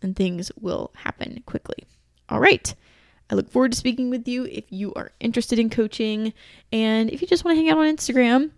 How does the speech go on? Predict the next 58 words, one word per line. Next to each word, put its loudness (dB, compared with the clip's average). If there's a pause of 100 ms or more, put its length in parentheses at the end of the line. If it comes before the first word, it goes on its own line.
(120)
and -8
see -4
what -2
I'm -2
up -6
to 0
over 0
there. 4
I -14
give -8
some -8
additional -6
tips, -4
been -6
making -6
reels, 0 (240)
<laughs> -20
doing -2
all -6
sorts -14
of -10
stuff. 0
<laughs> -2 (640)
So 2
I 4
would 2
love 4
to 0
see -4
you 2
there 6
as 0
well. 4 (380)
If 2
you're 6
loving 4
the 0
podcast, -2 (140)
please -4
leave 0
a 0
rating 2
and -2
review. 2 (420)
I 0
appreciate -2
it -2
so 4
very 8
much. 2
That's -16
how -6
more -4
people -4
find -4
out 0
about -2
it -2